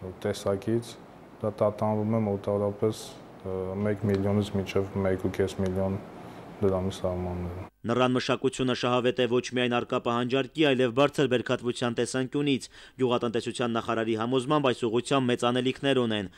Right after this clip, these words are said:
Speaker 2: այնքան մինչև մեկ հեկտարից երեսուն և ավելի տոննա նուռ հավաքի գյուղացին։ Սա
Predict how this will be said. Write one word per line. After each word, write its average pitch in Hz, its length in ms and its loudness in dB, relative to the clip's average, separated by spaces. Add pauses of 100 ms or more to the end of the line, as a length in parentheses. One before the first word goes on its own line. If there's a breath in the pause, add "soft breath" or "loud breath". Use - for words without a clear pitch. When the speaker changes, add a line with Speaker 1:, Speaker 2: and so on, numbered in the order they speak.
(220 loud breath)
Speaker 2:
այնքան 160 400 2
մինչև 127 300 0
մեկ 120 180 0
հեկտարից 127 480 0
երեսուն 131 400 2
և 117 140 2
ավելի 117 240 2 (100)
տոննա 131 240 2
նուռ 139 280 2
հավաքի 120 400 2
գյուղացին։ 110 500 0 (340 loud breath)
Սա 123 100 2